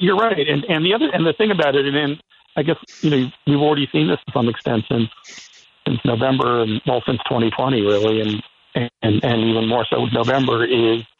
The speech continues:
you know, the, uh, you know, this, this message for the Republicans is a losing message, right? Trump lost. Uh, the Republicans, you know, for the most part, just under, totally underperformed in,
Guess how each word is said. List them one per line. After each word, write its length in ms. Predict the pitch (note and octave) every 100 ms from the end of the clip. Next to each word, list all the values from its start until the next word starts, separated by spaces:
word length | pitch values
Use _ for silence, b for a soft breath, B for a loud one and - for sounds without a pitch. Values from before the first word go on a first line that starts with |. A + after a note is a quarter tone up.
| B B - _ _ _ -
you 120 | D3+
know, 180 | B2 A#2+
the, 180 | -
uh, 100 | D#3 - _ _ _ _ - -
you 100 | D#3
know, 140 | C#3 A#2+
this, 140 | D#3 -
this 140 | D#3+ D3+
message 460 | D3+ C#3 E3 C#3 A#2
for 80 | C3
the 80 | A#2
Republicans 920 | B2 C3+ B2 A#2 B2 A2+ A2+ - - _ _ _ _ _ _ _ -
is 100 | D3+
a 60 | C3+
losing 480 | B2+ D3+ D3+ C#3+ C#3
message, 400 | G#3 A3 F#2+ -
right? 260 | B2 B2+ D3 -
Trump 220 | C3+ C#3+
lost. 400 | C#3 A2+ A2 G#2+ - - - - _ _ _ -
Uh, 520 | A#2+ A2+ - C2 - C#3
the 60 | B2+
Republicans, 720 | A#2+ C#3+ B2+ B2+ C3 B2 A#2 - - - - _ _ - _ -
you 80 |
know, 280 | C3+ A2 - A2+
for 100 | A#2+
the 80 | B2+
most 300 | B2+ B2+ -
part, 320 | C3 B2 B2+ _ _ _
just 200 | D3+ B2 -
under, 320 | C3+ B2 A2+ - _ _ -
totally 300 | C3+ B2 B2+
underperformed 960 | A#2+ A#2 A#2+ - - - C3 A#2 A2
in, 260 | A2 G#2